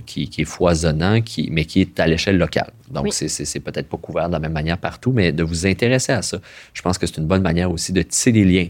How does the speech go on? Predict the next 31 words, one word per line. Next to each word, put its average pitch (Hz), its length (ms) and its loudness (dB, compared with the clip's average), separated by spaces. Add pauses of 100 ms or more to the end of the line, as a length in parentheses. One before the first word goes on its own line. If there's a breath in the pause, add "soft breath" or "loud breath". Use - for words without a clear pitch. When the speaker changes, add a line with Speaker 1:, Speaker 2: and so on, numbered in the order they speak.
(120)
Speaker 1:
avec 80 240 -2
les 82 120 -2
avocats 80 260 -2
qui - 100 -14
pratiquent, 92 480 -2
de 85 80 0
faire 85 200 0
des 85 100 4
liens, 85 200 2
de 98 60 0
monter 82 280 -2
votre 87 180 0
curiosité. 85 600 -4
Donc, 80 280 -8
euh, 71 120 -2 (420 loud breath)
ce - 140 -6
serait 92 120 -2
pas 101 120 0
mal 131 100 4
les 98 140 4
activités 85 640 0
et - 20 4
les 80 240 2
éléments, 85 380 0 (120)
euh, 78 200 -2
que - 100 -8
je 76 80 -4
recommanderais, 76 540 -4
là, 78 100 -4
pour, - 320 -10
euh, - 60 -6